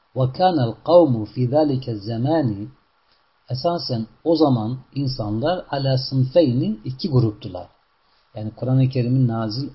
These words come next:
olduğu dönemden bahsediyor. O zamanlar diyor, insanlar iki gruba ayrılıyorlardı. Musaddikun ve mukezzibun.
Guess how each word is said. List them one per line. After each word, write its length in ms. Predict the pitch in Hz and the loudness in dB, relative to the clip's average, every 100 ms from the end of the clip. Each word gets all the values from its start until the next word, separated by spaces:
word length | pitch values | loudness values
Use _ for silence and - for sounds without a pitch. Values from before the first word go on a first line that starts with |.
| _ | _
olduğu 400 | 113 110 107 151 | -8 -6 -4 -2
dönemden 520 | 131 117 110 107 101 | -2 -2 -4 -6 -8
bahsediyor. 360 | 95 - - _ _ _ _ | -12 -14 -18 _ _ _ _
O 80 | - | -4
zamanlar 600 | 156 160 110 98 95 98 | 0 2 0 -6 -12 -12
diyor, 240 | 107 165 202 _ _ _ _ | -8 -8 -8 _ _ _ _
insanlar 440 | 180 143 131 151 196 | -6 -4 -2 -4 -6
iki 260 | 160 - | -8 -6
gruba 340 | 139 131 107 107 | -2 0 0 -2
ayrılıyorlardı. 720 | 104 98 98 95 92 90 - 104 _ _ _ _ - | -4 -6 -10 -14 -14 -18 -20 -20 _ _ _ _ -8
Musaddikun 1080 | 123 - 165 156 180 - 185 190 190 190 190 _ - | -6 0 0 0 -6 -4 -4 -2 -2 -6 -10 _ -2
ve 40 | |
mukezzibun. 760 | 123 120 - 107 87 95 90 | 2 2 0 -8 -8 -14 -16